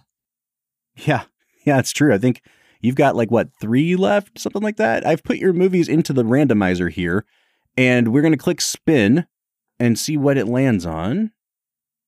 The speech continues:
Oh, we're going a different direction next week, Brad. We're gonna be watching, uh, your, your favorite franchise ever, a trilogy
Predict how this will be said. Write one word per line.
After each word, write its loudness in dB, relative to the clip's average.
Oh, 2
we're 2
going 2
a 2
different 0
direction -2
next -2
week, -4
Brad. 2
We're 0
gonna 0
be 2
watching, 2
uh, -4
your, 0
your 0
favorite 0
franchise 0
ever, -4
a 0
trilogy 0